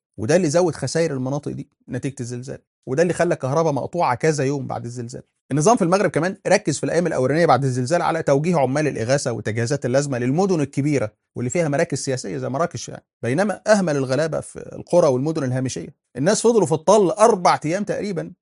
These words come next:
قبل ما فرق الإغاثة توصل له. ده غير إن في مناطق كتير طريقة توصيل المساعدات للناس في القرى والمدن المنكوبة كانت مهينة، لأنها كانت بتترمي عليهم من الطيارات زي ما يكونوا في حرب،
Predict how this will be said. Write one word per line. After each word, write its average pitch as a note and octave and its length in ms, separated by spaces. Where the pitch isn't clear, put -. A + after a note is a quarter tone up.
قبل D#3 140
ما D#3 80
فرق G3+ 220
الإغاثة E3 380
توصل D3 300
له. E3 80
ده A2 60
غير F3+ 220
إن C#3 300
في - 120
مناطق F3+ 300
كتير F3+ 340
طريقة G3 280
توصيل F3+ 400
المساعدات D3+ 520
للناس C#3+ 220
في - 60
القرى E3 320
والمدن D3 360
المنكوبة C3 420
كانت G#3+ 360
مهينة، F3+ 280
لأنها D#3+ 180
كانت G#3+ 160
بتترمي G3 360
عليهم F3 340
من D3+ 80
الطيارات D#3 380
زي D#3+ 60
ما D3 80
يكونوا F#3+ 180
في - 60
حرب، C#3+ 220